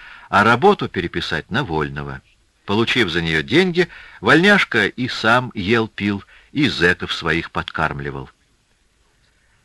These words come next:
Большая выгода работать в прилагерном мире видна была и на вольняшках московских лагерей.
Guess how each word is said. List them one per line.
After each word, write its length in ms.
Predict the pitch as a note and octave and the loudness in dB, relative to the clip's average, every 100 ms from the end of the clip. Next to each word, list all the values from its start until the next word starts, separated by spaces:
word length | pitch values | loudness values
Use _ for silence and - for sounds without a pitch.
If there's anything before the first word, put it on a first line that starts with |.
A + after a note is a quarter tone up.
| _ _ | _ _
Большая 460 | - A2 - D#3+ C#3+ | 2 4 6 6 6
выгода 360 | D#3+ C#3 A#2+ | 4 4 4
работать 400 | A2+ A2+ C3+ B2+ | 4 4 0 -2
в 120 | - | -6
прилагерном 580 | - G#2 A#2 G#2+ G2+ G2 | -2 0 2 0 0 0
мире 400 | G2 B2+ A2+ G2+ | 0 0 0 0
видна 380 | - F2+ D#2+ A2+ | 0 -2 0 0
была 400 | A2 G#2 G#2 G#2 G2+ | 0 2 2 0 -2
и 220 | - G2 | -4 -2
на 100 | F2+ | 0
вольняшках 720 | F2 F2 F#2 G#2 - G#2 - - - - - | 2 2 2 -2 -2 -4 -6 -10 -18 -20 -8
московских 720 | E2+ - - A2+ - D#2+ - | -6 -4 -2 -2 -2 -8 -6
лагерей. 480 | D#2 D#2 D2 B1 | -6 -6 -6 -8